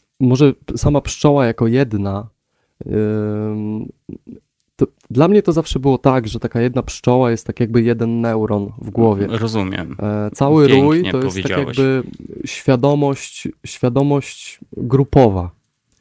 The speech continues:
Speaker 2: Mhm.
Speaker 1: W momencie, kiedy podejdziesz do ula i będziesz czuł strach,
Speaker 2: Mhm.
Speaker 1: to najwyraźniej, to sto procent, że cię jakaś pszczoła ugryzie. W momencie, kiedy po-, podchodzisz spokojny, zrelaksowany,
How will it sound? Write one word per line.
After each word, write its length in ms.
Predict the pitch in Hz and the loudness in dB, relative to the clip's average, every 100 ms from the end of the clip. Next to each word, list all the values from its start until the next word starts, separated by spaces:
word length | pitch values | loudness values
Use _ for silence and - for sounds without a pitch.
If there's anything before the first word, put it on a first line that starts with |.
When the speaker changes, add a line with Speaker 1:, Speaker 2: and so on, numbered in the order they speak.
| - | -6
Speaker 2:
Mhm. 360 | 107 110 101 143 | -2 0 0 0
Speaker 1:
W 40 | |
momencie, 420 | 131 131 165 196 175 | 0 2 2 2 0
kiedy 200 | 143 139 | 0 2
podejdziesz 440 | 131 151 151 135 | 4 2 2 2
do 100 | 135 | 4
ula 480 | 139 156 120 107 110 131 - | 4 4 2 0 -4 -8 -4
i 360 | 120 120 117 113 | -2 0 -4 -4
będziesz 360 | 120 123 123 | -4 -4 -4
czuł 140 | - 135 | -4 -4
strach, 480 | - - 113 104 139 - - - - - | -4 0 2 2 2 2 0 -6 -20 -10
Speaker 2:
Mhm. 480 | 117 98 107 104 147 - _ _ | -8 -2 0 0 -2 -8 _ _
Speaker 1:
to 120 | - 180 | -2 2
najwyraźniej, 680 | 202 180 175 131 123 131 127 | 4 4 4 4 0 -6 2
to 140 | 180 190 175 - _ _ _ - | 4 4 -2 -10 _ _ _ -12
sto 260 | - 226 | 2 4
procent, 440 | 220 185 175 170 147 | 6 4 4 2 0
że 120 | 147 | 0
cię 120 | 151 | 0
jakaś 260 | 139 139 - | 2 2 2
pszczoła 420 | - - 131 127 | 2 2 4 4
ugryzie. 460 | 117 113 101 90 90 _ _ - | 2 2 0 -2 -10 _ _ -10
W 60 | - | 0
momencie, 360 | 139 202 226 | 2 4 2
kiedy 220 | 202 160 156 | 2 2 2
po-, 140 | 135 | -2
podchodzisz 580 | - 143 - 160 147 - | 0 2 2 0 0 -4
spokojny, 800 | - 135 - 117 107 101 101 107 - | -4 -2 2 2 2 0 -4 -8 -10
zrelaksowany, 1120 | 104 110 117 117 - 147 135 120 101 95 | -4 0 0 -2 -2 0 2 2 0 -2